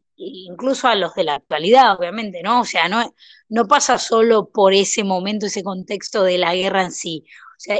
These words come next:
ese odio, esa bronca, esa, toda esta cuestión del que no salta su inglés, toda esta cosa, ¿no? Em,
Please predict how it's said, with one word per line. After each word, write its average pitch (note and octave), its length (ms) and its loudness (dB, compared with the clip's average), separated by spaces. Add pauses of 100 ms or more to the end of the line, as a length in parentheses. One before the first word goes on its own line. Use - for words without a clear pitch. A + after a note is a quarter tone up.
ese B3 340 0
odio, B3 320 6
esa A3 220 -4
bronca, A#3 480 2
esa, G#3 220 -4
toda A#3 220 0
esta A3+ 260 -2
cuestión A3+ 760 -2 (380)
del F3+ 840 0
que G#3 120 -8
no G3+ 100 -6
salta A#3+ 380 0
su - 140 -8
inglés, G#3+ 640 4
toda C#4 120 -6
esta C4 240 -2 (280)
cosa, G#3+ 640 0
¿no? A3 360 0 (500)
Em, F3 880 -4